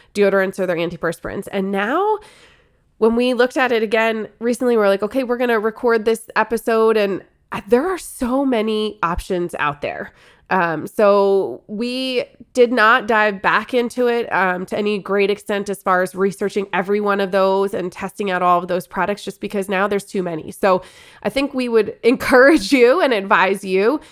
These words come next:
to read the ingredients, to check them out. But, um, I think we do have, like, a short list of a few that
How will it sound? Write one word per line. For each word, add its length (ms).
to 120
read 360
the 140
ingredients, 560
to 120
check 340
them 160
out. 300
But, 360
um, 500
I 80
think 240
we 160
do 160
have, 300
like, 180
a 60
short 320
list 400
of 300
a 60
few 280
that 240